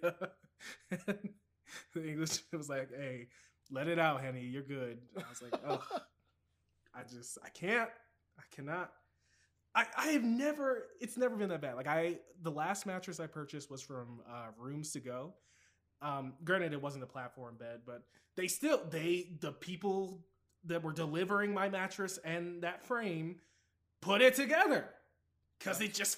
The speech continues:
Speaker 1: fucking makes sense.
Speaker 2: That's what normally happens.
Speaker 1: I, I don't know. The, the Swedes, I guess, they,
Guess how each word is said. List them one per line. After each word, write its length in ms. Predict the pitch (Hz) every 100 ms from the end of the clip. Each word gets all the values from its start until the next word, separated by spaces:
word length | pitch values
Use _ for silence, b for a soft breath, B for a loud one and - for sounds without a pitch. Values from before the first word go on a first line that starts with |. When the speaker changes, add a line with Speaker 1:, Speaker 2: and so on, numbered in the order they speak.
| -
Speaker 1:
fucking 400 | 175 - 214 226
makes 240 | 247 254
sense. 260 | - 523 -
Speaker 2:
That's 220 | 151 -
what 160 | 156
normally 360 | 131 160 170 165
happens. 640 | 139 175 - - - - - _
Speaker 1:
I, 160 | - 196 - B B B B B _ _ _ _ _ _ -
I 140 | 196 156
don't 100 | 139
know. 120 | 131
The, 200 | 131 156
the 60 | 147
Swedes, 560 | - - 202 196 160 156
I 140 | 151
guess, 280 | 143 135 -
they, 460 | 147 143 139 131